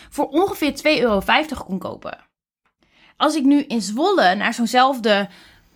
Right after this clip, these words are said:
koffietentje ga, dan kom ik daar niet meer mee weg. Ik betaal minstens drie vijftig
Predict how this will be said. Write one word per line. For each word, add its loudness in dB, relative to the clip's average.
koffietentje -4
ga, -10
dan -18
kom 0
ik -4
daar 0
niet 0
meer -4
mee -2
weg. 0
Ik -8
betaal 0
minstens -2
drie -12
vijftig -4